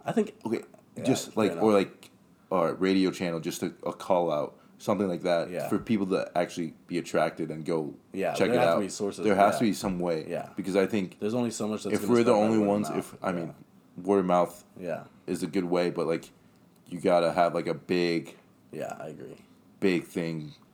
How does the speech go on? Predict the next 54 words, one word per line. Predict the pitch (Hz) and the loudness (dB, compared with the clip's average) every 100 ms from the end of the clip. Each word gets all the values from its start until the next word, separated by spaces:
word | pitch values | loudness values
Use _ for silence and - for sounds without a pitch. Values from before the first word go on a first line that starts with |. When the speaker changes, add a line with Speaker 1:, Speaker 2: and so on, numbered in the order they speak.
| _ - | _ -10
Speaker 2:
like, | 80 71 - _ _ _ | -10 -10 -18 _ _ _
shout | - 92 80 | 0 2 2
you | 87 78 | 2 2
out, | 82 76 - | 2 0 -8
and | 87 85 | -6 -2
then | 82 80 71 - _ - | -2 -2 -8 -18 _ -8
you | 85 | -4
get | 90 78 | -2 0
more | 87 80 | -2 -2
people | - - 80 | -6 -8 -4
that | 80 67 | -2 -2
way, | 82 | -2
and | 80 | -4
then | 82 80 | -4 0
word | 90 85 | 0 0
of | |
mouth | 85 82 78 | 0 0 -2
can | 71 | -6
help | 73 69 - - - | -6 -6 -12 -18 -12
Speaker 1:
Yeah. | 71 | -10
Speaker 2:
as | - 78 | -8 -10
well | 71 62 - _ _ | -12 -14 -18 _ _
through | 76 | -12
that. | 71 71 - - | -10 -10 -10 -8
But | 73 - - _ - - | -8 -10 -20 _ -16 -6
I | 95 | -2
think | 104 | -2
it's | 90 | -4
first, | - 90 82 - | -4 -4 -2 -4
like, | 73 - - - - - _ - | -6 -8 -16 -20 -20 -20 _ -2
word | 92 101 | 2 4
of | 95 | 4
mouth, | 92 95 90 - | 4 4 2 -4
and | 85 | -6
then | 82 | -4
it's | 78 78 - - _ _ _ _ _ _ _ _ | -6 -10 -16 -20 _ _ _ _ _ _ _ _
a | - | -2
big | 101 87 | 0 0
platform | - 87 80 90 80 | 2 2 2 -2 -6
calling | - 82 82 | -4 -2 -2
you | 80 | -4
out, | 78 - | -4 -4
and | 82 | -4
then | 80 | -4
it's | 73 | -6
back | - 78 71 | -2 -2 -2
to | 78 | -6
word | 71 71 | -6 -6
of | 67 | -6
mouth, | 73 69 | -6 -6
where | 80 71 - | -6 -6 -6
people | - 85 80 73 | -4 -2 -2 -2
who | 82 | -4
just | 73 71 | -6 -10